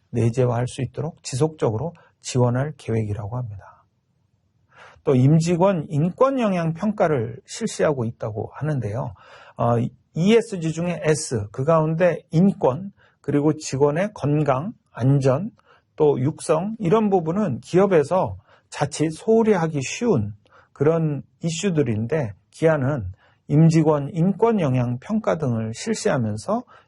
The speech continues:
이런 인권 부분에 소홀함이 없도록 집중하고 있습니다. 기아는 인권 헌장을 기반으로 인권 영향 평가를 실시해서 인권 리스크에 대한 인식 수준과 현상을 세부적으로,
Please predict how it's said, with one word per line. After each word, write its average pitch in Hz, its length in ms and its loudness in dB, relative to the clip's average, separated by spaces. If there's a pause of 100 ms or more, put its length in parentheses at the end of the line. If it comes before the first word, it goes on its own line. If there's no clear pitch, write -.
이런 127 300 2
인권 147 400 0
부분에 123 320 -2
소홀함이 165 560 0
없도록 151 540 -4 (280)
집중하고 117 600 -2
있습니다. 107 500 -10 (380)
기아는 165 540 0 (140)
인권 180 460 2
헌장을 214 800 0
기반으로 139 560 0
인권 160 440 0
영향 156 340 4
평가를 147 460 -2
실시해서 165 720 -2 (300)
인권 147 380 2
리스크에 151 540 0
대한 139 320 -2 (300)
인식 147 420 2
수준과 160 680 0
현상을 190 720 2
세부적으로, 151 760 0